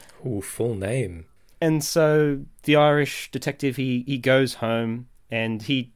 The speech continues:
Speaker 2: he did what the London police failed to do. He whacked Edwin's name into Google and found plenty of evidence straight away.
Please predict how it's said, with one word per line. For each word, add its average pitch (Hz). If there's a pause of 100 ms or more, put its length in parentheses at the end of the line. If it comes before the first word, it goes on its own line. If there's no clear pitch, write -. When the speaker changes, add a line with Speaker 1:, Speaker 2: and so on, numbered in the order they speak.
Speaker 2:
he 143
did 135
what 139 (680)
the 131
London 143
police 147
failed 151
to 147
do. 135
He 107
whacked 123
Edwin's 131
name 135
into 135
Google 127 (220)
and 123
found 120
plenty 123
of 120
evidence 117
straight 113
away. 104